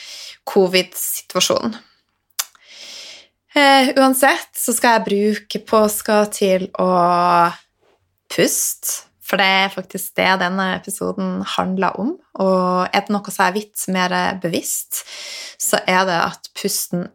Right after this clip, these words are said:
er ekstremt viktig.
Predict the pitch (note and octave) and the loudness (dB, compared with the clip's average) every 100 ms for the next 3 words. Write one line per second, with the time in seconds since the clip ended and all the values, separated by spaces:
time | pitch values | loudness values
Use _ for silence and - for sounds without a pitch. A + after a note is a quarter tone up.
0 | - F3+ F3 F3 - - _ _ - G3 | -6 -4 -4 -6 -10 -16 _ _ -14 -12
1 | - - - F#3+ G3 G3 F#3+ F3+ F3 - | -8 -8 -4 -2 2 2 2 -2 -6 -14
2 | - - F#3 - - | -16 -12 -10 -8 -10